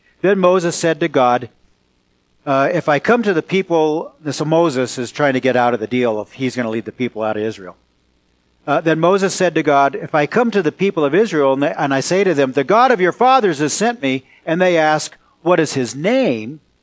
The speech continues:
'Cause name's a big deal. Knowing a person's name,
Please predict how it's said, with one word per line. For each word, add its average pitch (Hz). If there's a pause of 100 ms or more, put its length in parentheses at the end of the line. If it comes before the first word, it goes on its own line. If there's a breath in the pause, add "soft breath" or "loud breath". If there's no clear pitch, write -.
'Cause 117
name's 247
a 214
big 302
deal. 294 (680)
Knowing 156
a 196
person's 220
name, 247